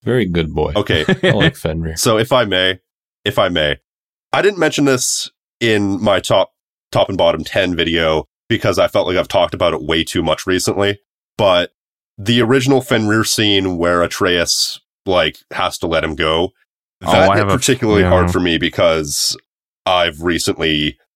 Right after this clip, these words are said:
Speaker 2: lost a pet, and that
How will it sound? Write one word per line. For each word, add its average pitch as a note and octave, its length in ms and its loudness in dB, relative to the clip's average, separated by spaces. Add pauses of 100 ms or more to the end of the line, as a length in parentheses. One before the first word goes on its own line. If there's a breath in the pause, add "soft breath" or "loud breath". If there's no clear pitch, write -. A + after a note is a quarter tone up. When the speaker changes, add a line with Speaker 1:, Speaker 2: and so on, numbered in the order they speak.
Speaker 2:
lost D#2+ 640 0 (140)
a E2+ 80 -2
pet, D2 280 -2 (580)
and D2+ 360 -2
that D#2 260 -2